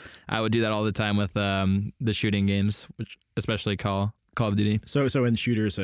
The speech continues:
Speaker 2: F P S, are you more of a run and gunner, or are you the kind of methodical sniper? What, what do you, what position do you play normally?
Speaker 1: I'm definitely the run and gunner. Like, I always kind of live by the testament of, like, testing your limits in all areas of life, whether I'm playing a video game or, like,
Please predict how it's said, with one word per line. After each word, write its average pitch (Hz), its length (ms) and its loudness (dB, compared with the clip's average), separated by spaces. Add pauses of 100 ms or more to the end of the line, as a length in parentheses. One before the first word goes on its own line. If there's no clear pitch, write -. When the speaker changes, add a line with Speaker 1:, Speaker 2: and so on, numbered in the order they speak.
(260)
Speaker 2:
F - 80 -10
P 95 100 -4
S, 90 160 -4
are - 20 0
you 90 140 0
more 92 140 -2
of 85 80 -6
a 90 40 -4
run 90 220 -2
and 110 120 0
gunner, 117 400 0
or 101 40 -2
are 90 80 -2
you 87 180 -4
the 85 100 -6
kind 92 160 -8
of 87 60 -4
methodical 85 480 -6
sniper? 90 580 -6
What, 90 200 -8 (100)
what 90 80 -6
do 85 80 -4
you, 76 60 -4
what 95 180 -4
position 85 380 -6
do 82 80 -6
you 82 80 -8
play 78 160 -10
normally? - 320 -14 (260)
Speaker 1:
I'm 127 160 0
definitely 147 400 0
the 123 140 2
run 110 180 2
and 104 140 2
gunner. 101 240 2
Like, 98 400 -2
I 110 160 0
always 120 280 0
kind 113 220 -2
of 98 160 0
live 98 220 0
by 101 100 0
the 98 80 0
testament 104 460 0
of, 98 80 -2
like, 92 160 -2
testing 104 340 -2
your 101 140 2
limits 98 440 0
in 95 120 2
all 92 180 0
areas 92 360 2
of 92 100 0
life, 92 260 0
whether 95 240 0
I'm 92 140 2
playing 107 260 0
a 104 60 2
video 101 400 2
game 101 400 2
or, 98 160 2
like, 90 320 0